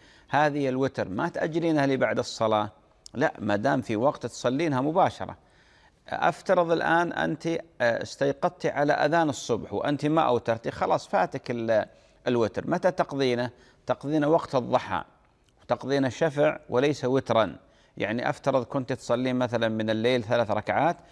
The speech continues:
تصلين أربع ركعات من النهار، تصلين مثلًا إحدى عشر ركعة مثلًا،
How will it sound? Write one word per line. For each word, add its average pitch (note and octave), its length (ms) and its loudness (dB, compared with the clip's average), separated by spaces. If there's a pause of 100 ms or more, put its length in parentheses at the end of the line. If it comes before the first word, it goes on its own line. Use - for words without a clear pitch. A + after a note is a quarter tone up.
(260)
تصلين C3+ 380 0
أربع A#2 320 2
ركعات A2 440 0
من G#2 140 -4
النهار، G2+ 540 -2 (500)
تصلين B2+ 480 -2
مثلًا A#2+ 600 0
إحدى A#2 220 -4
عشر B2 320 0
ركعة C#3 300 0
مثلًا، A2+ 480 0